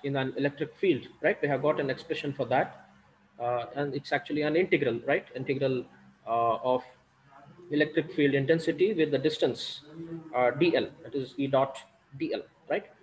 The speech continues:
Multiplied by the amount of charge that you want to, uh, move in a particular electric field. So, uh,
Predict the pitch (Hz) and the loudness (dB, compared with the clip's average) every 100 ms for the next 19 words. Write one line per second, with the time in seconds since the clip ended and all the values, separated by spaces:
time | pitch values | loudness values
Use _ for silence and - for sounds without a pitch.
0 | - 185 214 185 156 151 240 - - 156 | -2 2 4 4 4 4 2 0 2 4
1 | 143 135 135 - 165 170 156 - 185 175 | 4 4 0 0 2 4 2 2 4 4
2 | 135 - 143 139 135 131 127 180 233 - | 4 -4 -4 -4 -4 -4 -2 -2 -4 -10
3 | - _ - 135 139 190 139 - 143 143 | -20 _ -6 -2 4 6 4 2 -2 -2
4 | 139 127 135 131 131 127 - 127 - - | 0 -2 -2 -4 -2 -4 -6 -18 -16 -16
5 | _ _ _ _ _ - - - - _ | _ _ _ _ _ -20 -20 -20 -20 _
6 | - 214 214 214 202 - _ - - _ | -4 2 4 4 0 -8 _ -20 -20 _
7 | _ _ _ - _ - 175 | _ _ _ -20 _ 2 4